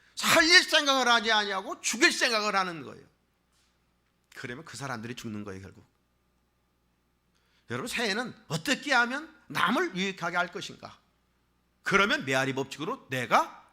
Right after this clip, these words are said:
잘 되는 거예요. 신년대로 돌아오게 돼 있어요. 남을 미워하는 사람이 잘 되겠어요? 내가 미워하는 사람이 죽기 전에 내가 병들어 죽는 거예요. 이 백이십 명 방백과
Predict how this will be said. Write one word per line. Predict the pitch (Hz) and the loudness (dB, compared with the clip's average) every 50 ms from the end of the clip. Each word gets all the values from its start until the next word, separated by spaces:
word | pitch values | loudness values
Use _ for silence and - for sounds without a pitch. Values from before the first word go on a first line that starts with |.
| _ | _
잘 | - - - 139 135 117 | -8 -6 -4 -4 -4 -4
되는 | 135 131 135 156 147 | -6 -8 -8 -10 -12
거예요. | 143 110 90 85 - _ _ _ _ _ _ _ _ _ _ _ - | -14 -14 -16 -16 -20 _ _ _ _ _ _ _ _ _ _ _ -2
신년대로 | - - - 453 466 440 415 403 403 415 - | 0 0 0 0 0 -2 -2 0 2 0 0
돌아오게 | - 233 247 202 180 190 220 269 - | 0 0 0 2 0 0 -2 -4 -6
돼 | - 185 | -4 -4
있어요. | 170 165 - 185 156 113 101 - _ _ _ _ _ _ _ _ _ _ _ _ _ _ _ _ _ _ _ _ _ _ _ | -4 -6 -8 -10 -12 -14 -14 -18 _ _ _ _ _ _ _ _ _ _ _ _ _ _ _ _ _ _ _ _ _ _ _
남을 | - - 214 - 247 359 370 247 | 4 6 6 8 8 8 6 4
미워하는 | 190 240 254 226 220 214 | 4 2 4 4 4 4
사람이 | 175 185 180 180 175 208 233 233 - - | 4 2 2 2 2 0 -2 -4 -6 -8
잘 | - - - 165 175 170 | -6 -4 -2 -2 -4 -4
되겠어요? | - 135 160 175 147 - 131 113 110 120 - - _ _ _ _ _ _ _ _ _ _ _ _ _ _ _ _ _ _ _ _ _ _ _ _ _ _ _ _ _ _ _ _ _ _ _ _ _ _ _ | -6 -8 -6 -8 -8 -8 -8 -10 -10 -10 -12 -16 _ _ _ _ _ _ _ _ _ _ _ _ _ _ _ _ _ _ _ _ _ _ _ _ _ _ _ _ _ _ _ _ _ _ _ _ _ _ _
내가 | - 147 214 247 311 214 | 0 2 4 6 6 6
미워하는 | 175 233 269 269 262 214 | 6 6 6 6 8 8
사람이 | 240 269 285 262 | 8 6 6 4
죽기 | - - - 233 196 | 0 -4 -4 -2 0
전에 | 190 196 220 214 - - | 2 2 0 0 -2 0
내가 | 160 190 214 220 254 | 4 6 6 8 6
병들어 | 240 247 233 202 220 214 247 | 6 4 0 -2 -4 -6 -6
죽는 | 208 180 175 175 202 | -6 -8 -10 -10 -10
거예요. | 208 202 120 101 104 - 160 170 156 _ _ _ _ _ _ _ _ _ _ _ _ _ _ _ _ _ _ _ _ _ _ _ _ _ _ _ _ _ _ _ _ _ _ _ _ _ _ _ _ _ - | -8 -8 -10 -10 -10 -14 -16 -18 -20 _ _ _ _ _ _ _ _ _ _ _ _ _ _ _ _ _ _ _ _ _ _ _ _ _ _ _ _ _ _ _ _ _ _ _ _ _ _ _ _ _ 2
이 | 175 233 285 294 - | 6 8 8 6 6
백이십 | - 185 202 196 202 202 - 196 190 | 6 6 6 6 4 2 0 2 2
명 | 185 185 185 | 2 0 0
방백과 | 185 - 180 165 156 156 143 - - 165 175 208 240 247 - - | 0 0 -2 0 -2 -4 -4 0 2 2 2 2 0 -4 -10 -20